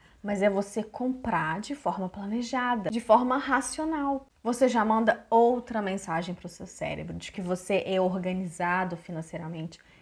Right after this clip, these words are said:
que você é educado financeiramente. Entende a diferença? E olha que legal, tem alguns casos que o parcelamento, ele sim faz muito sentido. Vamos supor que você se programou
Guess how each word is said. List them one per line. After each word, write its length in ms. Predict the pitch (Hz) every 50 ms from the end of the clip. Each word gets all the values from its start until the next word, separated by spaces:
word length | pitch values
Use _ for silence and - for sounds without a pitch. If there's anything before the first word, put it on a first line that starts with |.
| _ _
que 120 | - 214
você 340 | 180 185 196 196 196 - 202
é 60 | 196 202
educado 640 | 202 196 226 220 - - 202 190 208 233 226 208
financeiramente. 840 | 208 - 202 175 170 170 - - 175 160 156 151 151 156 - - - -
Entende 400 | 262 262 254 - 339 302 247 -
a 40 | 180
diferença? 640 | 160 - - - 185 185 175 151 143 - - - _ _ _ _ 185
E 60 | 190
olha 180 | 190 190 208 208
que 120 | - 262
legal, 460 | 262 - - - 320 233 170 180 185 - -
tem 160 | 202 196 233
alguns 340 | 262 269 240 254 262 262 -
casos 480 | - 277 208 175 170 190 202 196 -
que 140 | - - -
o 40 | 220
parcelamento, 1300 | - _ - 226 226 254 285 - - - - 330 320 330 339 339 277 214 180 180 185 196 - - - - -
ele 200 | 240 254 277 285
sim 340 | 285 - - 214 208 240
faz 400 | 233 - - 233 226 240 254 233
muito 260 | 233 233 226 233 226 -
sentido. 460 | 311 370 392 - - - - - - _ _ _ - - - _ _
Vamos 240 | 262 339 403 381 -
supor 380 | 240 - - - 202 185 -
que 80 | - 214
você 240 | 202 202 202 196 190
se 160 | - - 226
programou 840 | - - 214 208 196 202 214 202 196 185 185 170 160 170 170 -